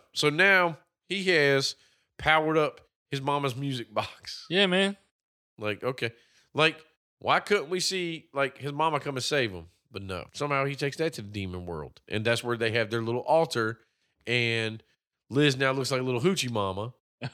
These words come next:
Speaker 2: Oh, yeah.
Speaker 1: In all black.
Speaker 2: <laughs>
Speaker 1: Like, the fuck?
Speaker 2: Yeah, major side boob going on here.
Speaker 1: Yeah. Like, Mo and John, and they're like, Mo's like, "Terry, you need to sacrifice her."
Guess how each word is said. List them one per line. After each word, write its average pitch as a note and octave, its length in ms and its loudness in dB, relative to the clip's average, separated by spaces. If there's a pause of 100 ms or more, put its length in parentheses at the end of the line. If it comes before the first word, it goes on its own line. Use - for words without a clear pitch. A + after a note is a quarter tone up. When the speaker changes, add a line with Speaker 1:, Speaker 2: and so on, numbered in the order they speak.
Speaker 2:
Oh, D#3+ 100 2
yeah. F#2 240 -6
Speaker 1:
In A#2+ 120 -2
all D3+ 260 8
black. D3+ 500 6
Speaker 2:
<laughs> D#3 40 -10
Speaker 1:
Like, D3+ 240 -2
the D#3 140 4
fuck? A3+ 460 2
Speaker 2:
Yeah, G#2 180 -2
major A2+ 360 2
side G#2+ 460 0
boob G#2 260 -8
going A2 260 -4
on G#2+ 200 -6
here. G#2+ 340 -6
Speaker 1:
Yeah. C3+ 140 2 (280)
Like, A#2+ 260 0 (180)
Mo F3+ 600 6 (260)
and A2+ 180 -6
John, F3 540 4 (200)
and C3 120 -2
they're C#3 100 2
like, A2 260 -2 (140)
Mo's B2+ 260 2
like, G2 240 -6 (240)
"Terry, G2 540 -8 (140)
you G2+ 80 -12
need G#2 140 -10
to A2+ 60 -2
sacrifice F#2+ 680 -2
her." E2 80 -14